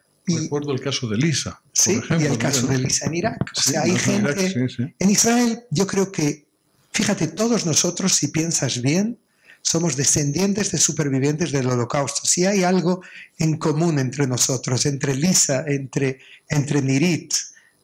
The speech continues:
Speaker 1: eh, que toda su familia también de Alemania, y, y yo, hay algo allí. Pero hay gente que hace cosas increíbles, Pedro. Yo tenía una motivación periodística profesional,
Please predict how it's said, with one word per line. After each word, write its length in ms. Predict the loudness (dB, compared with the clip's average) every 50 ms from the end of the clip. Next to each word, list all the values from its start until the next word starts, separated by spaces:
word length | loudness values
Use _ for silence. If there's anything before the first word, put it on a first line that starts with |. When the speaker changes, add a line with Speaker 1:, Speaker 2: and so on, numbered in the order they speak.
| _ -12
Speaker 1:
eh, 120 | -8 -8 -6
que 120 | -6 -4
toda 200 | -2 0 0 2
su 140 | 2 0 0
familia 460 | 0 0 0 0 0 2 2 2 0
también 340 | 0 0 0 0 0 2 2
de 80 | 2 2
Alemania, 600 | 2 0 0 0 0 0 0 0 0 -2 -2 -4
y, 320 | -4 -2 -2 -2 -2 -4 -6 _ _
y 260 | -2 0 0 0 0 0
yo, 420 | 0 2 2 2 0 -2 -6 -10 -18 -20 -20 -20 _ _ -4
hay 180 | 0 2 2
algo 260 | 2 2 2 2 2 0
allí. 360 | 0 0 -2 -4 -4 -6 -14 _ -14 -12 -12 -12 -14 -18 _ _ _
Pero 960 | 2 2 4 4 4 4 4 2 2 2 2 2 2 0 0 -2 -6 -12 _ _ _
hay 160 | -2 -2 -2 -2
gente 360 | -2 -4 -4 -4 -2 -4 -2
que 100 | -2 -2
hace 240 | -2 -2 -2 -2 -4
cosas 360 | -2 -2 0 0 0 0 -2
increíbles, 640 | -2 -4 -6 -4 0 2 2 4 2 2 0 -4 -6 -4
Pedro. 300 | -4 -4 -2 0 0 2
Yo 140 | 2 2 2
tenía 340 | 0 0 2 2 2 4
una 180 | 2 2 2 0
motivación 840 | 0 -2 -2 0 0 0 0 2 2 2 2 2 2 0 0 -2 -2
periodística 840 | 0 0 0 0 0 0 2 2 2 0 0 -2 -2 -2 -2 -4 -6 -10 -20 -12 _
profesional, 760 | -4 -2 -2 0 0 0 0 0 0 0 0 0 0 -2 -4